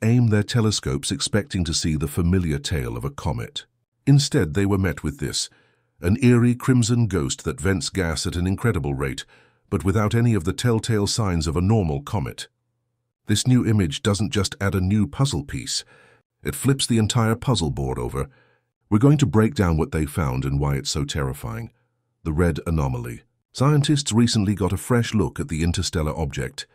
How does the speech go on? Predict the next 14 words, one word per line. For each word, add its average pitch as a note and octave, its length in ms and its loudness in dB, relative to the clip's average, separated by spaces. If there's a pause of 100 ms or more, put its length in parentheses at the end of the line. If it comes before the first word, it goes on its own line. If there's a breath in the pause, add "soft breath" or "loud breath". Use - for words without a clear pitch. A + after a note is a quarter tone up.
(280)
designated D2 680 0
three A#2+ 300 2
Atlas, B1+ 440 -6 (720 soft breath)
and F2+ 100 0
the G#2 120 4
image B2 260 4
they A2+ 160 2
captured F2+ 460 -4
is D2 160 -4
the D#2 80 -4
stuff F2 340 -2
of C#2+ 200 -8
cosmic D#2+ 500 -2
nightmares. C#2 760 -4